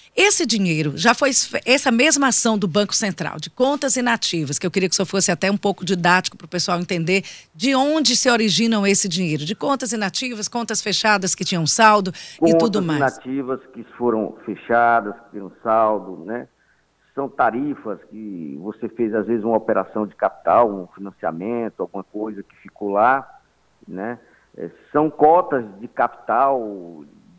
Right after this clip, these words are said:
Speaker 2: de empresas, que às vezes você fecha uma empresa e aquela cota de capital tá lá.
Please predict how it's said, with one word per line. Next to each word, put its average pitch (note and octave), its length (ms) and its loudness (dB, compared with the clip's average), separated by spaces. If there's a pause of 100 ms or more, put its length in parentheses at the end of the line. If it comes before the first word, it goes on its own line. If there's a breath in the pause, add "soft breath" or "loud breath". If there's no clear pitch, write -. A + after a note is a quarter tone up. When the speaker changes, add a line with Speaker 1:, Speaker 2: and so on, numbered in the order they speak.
Speaker 2:
de G#2 80 -10
empresas, A2+ 540 -4
que A2 100 -4
às G#2+ 80 0
vezes A#2+ 200 -4
você A#2+ 120 -8
fecha C#3+ 400 -4
uma B2 40 -2
empresa A#2 560 -4
e E2+ 240 -6
aquela F2+ 260 -6
cota G#2+ 400 -4
de - 60 -20
capital F#2 540 -4 (100)
tá - 120 -6
lá. G#2+ 280 0